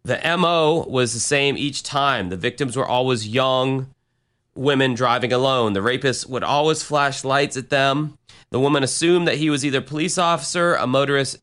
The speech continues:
a, a motorist in distress, or someone trying to warn them about a car problem.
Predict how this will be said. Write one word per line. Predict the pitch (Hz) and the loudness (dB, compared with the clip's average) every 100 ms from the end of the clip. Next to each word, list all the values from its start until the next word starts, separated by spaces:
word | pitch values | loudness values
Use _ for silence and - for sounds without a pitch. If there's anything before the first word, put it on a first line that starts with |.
| - | -8
a, | 135 - 135 - | -8 -4 -4 -2
a | 127 | -2
motorist | 147 190 165 151 - | 0 2 2 0 -2
in | 135 | -6
distress, | 123 - - 165 160 156 | -6 -8 -4 -2 -2 -4
or | |
someone | 131 151 139 | -6 -4 -4
trying | 131 131 117 | -2 -2 -2
to | |
warn | 113 123 135 131 | -2 0 2 2
them | 123 | 0
about | 113 107 | 0 0
a | |
car | - 147 143 | 0 -2 0
problem. | 123 120 123 123 | 0 0 0 -4